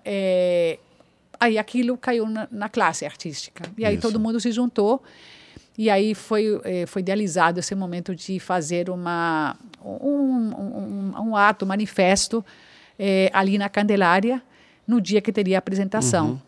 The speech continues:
Speaker 2: Uhum.
Speaker 1: E aí, teri-, aí, nesse dia, teve vários, é, cantores, artistas se
Speaker 2: Foi
Speaker 1: apresentando,
Speaker 2: lindo.
Speaker 1: e a gente apresentou partes da peça.
Speaker 2: É.
Speaker 1: Aí o Marco falou, "Faz aquela parte do"
Speaker 2: O Nader
Speaker 1: Só que
Speaker 2: cantou.
Speaker 1: Nader cantou.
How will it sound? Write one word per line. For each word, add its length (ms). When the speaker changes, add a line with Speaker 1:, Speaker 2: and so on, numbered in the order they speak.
Speaker 2:
Uhum. 140
Speaker 1:
E 240
aí, 100
teri-, 280
aí, 340
nesse 260
dia, 280
teve 640
vários, 680
é, 260
cantores, 920
artistas 580
se 60
Speaker 2:
Foi 80
Speaker 1:
apresentando, 520
Speaker 2:
lindo. 100
Speaker 1:
e 40
a 40
gente 200
apresentou 500
partes 440
da 120
peça. 480
Speaker 2:
É. 220
Speaker 1:
Aí 580
o 80
Marco 320
falou, 260
"Faz 440
aquela 300
parte 400
do" 240
Speaker 2:
O 100
Nader 400
Speaker 1:
Só 100
que 100
Speaker 2:
cantou. 560
Speaker 1:
Nader 380
cantou. 460